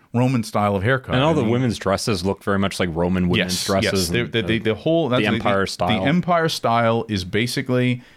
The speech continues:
Speaker 1: a co-, a self-conscious evoking of classical antiquity, uh, from that period. So anyway, to just finish with Louis Ferdinand, this is how crazy this story gets. So first of all,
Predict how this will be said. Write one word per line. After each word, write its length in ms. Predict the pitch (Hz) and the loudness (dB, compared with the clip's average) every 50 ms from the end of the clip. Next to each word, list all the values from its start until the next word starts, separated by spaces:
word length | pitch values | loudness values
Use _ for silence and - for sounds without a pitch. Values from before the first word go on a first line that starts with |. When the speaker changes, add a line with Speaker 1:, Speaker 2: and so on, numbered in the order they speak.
| _ _ - | _ _ -4
Speaker 1:
a 200 | 101 95 98 92 | -4 -4 -4 -4
co-, 340 | - - - - - - - | -6 -10 -10 -8 -8 -8 -6
a 120 | - 110 104 | -6 -8 -6
self-conscious 1120 | - - - - 151 151 160 - - - - - 156 139 127 123 - 135 123 123 - - - _ - | -6 -6 -2 -2 -2 -2 -2 -4 -12 -14 -6 -2 -2 -2 -2 -2 -4 -4 -4 -2 -4 -4 -6 _ -4
evoking 720 | - 110 98 98 98 113 120 127 123 - 120 110 110 107 107 | -2 -2 -2 0 0 0 0 0 0 -2 -2 0 0 -2 -2
of 220 | - 104 92 - - | -2 -2 -4 -4 -4
classical 500 | - - - 110 104 - - - 107 101 | -6 -4 -4 -2 -2 -4 -4 -2 0 0
antiquity, 640 | 92 87 - - - - - 92 82 80 78 76 - - - - - - - - - - | 0 0 -2 -4 -6 -4 -2 -2 -2 -2 -2 -4 -8 -14 -20 -20 -20 -20 -20 -18 -8 -4
uh, 440 | 98 95 90 87 90 90 87 87 87 - - 92 | -2 0 2 2 2 2 2 0 -2 -4 -8 -12
from 160 | - - 92 98 | -8 -4 -2 0
that 180 | 95 92 - | 0 0 -2
period. 320 | - - 156 147 98 80 - | -2 -2 -2 -2 -2 -2 -2
So 120 | - 143 | -2 0
anyway, 340 | 175 202 143 110 101 98 87 - - - - - - - | 0 2 0 0 -2 -2 -4 -8 -14 -16 -16 -16 -10 -6
to 120 | - 131 | -6 -4
just 260 | 117 147 143 127 - | -2 -2 -4 -4 -4
finish 280 | - 147 175 180 - - | -4 -2 -2 -2 -2 -2
with 120 | 117 110 | -2 -2
Louis 180 | 117 117 113 104 | 0 0 -2 -2
Ferdinand, 640 | - - 123 143 147 139 104 90 87 87 85 - | -2 -2 -2 -2 -2 0 0 0 0 -2 -2 -2
this 180 | 135 170 180 - | -4 -4 -2 -4
is 140 | 170 - - | -6 -4 -2
how 160 | - 110 98 | -2 -2 -2
crazy 360 | - - 120 117 110 104 107 | -2 -2 -2 0 0 0 -2
this 160 | 87 87 82 | -2 -2 -2
story 320 | - - - 101 92 90 87 | -2 -2 -2 -2 -2 -2 0
gets. 280 | 82 98 90 - - | 0 -2 -2 -4 -6
So 160 | - - 123 | -6 -4 -4
first 260 | - - 214 262 - - | -2 -2 -2 -2 0 -2
of 140 | 139 113 | -2 -2
all, 220 | 107 98 95 92 | 0 0 0 -2